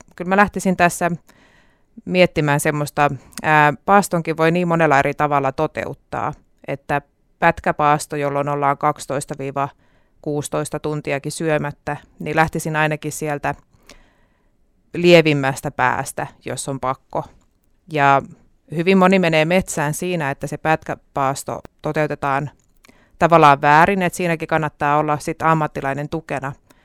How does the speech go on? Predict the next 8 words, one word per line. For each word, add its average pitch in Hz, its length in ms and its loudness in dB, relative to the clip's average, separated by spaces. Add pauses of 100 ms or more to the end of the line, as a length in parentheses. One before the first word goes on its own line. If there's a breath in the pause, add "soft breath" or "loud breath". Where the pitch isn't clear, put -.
(140 soft breath)
koska 143 500 -2 (200)
se, 165 140 -4
mitä 156 200 0
sä 156 120 -4
syöt 165 320 -2
silloin 139 400 -8 (140)
ruoka-aikaikkunan 151 1200 0 (380 soft breath)
aikana, 151 480 2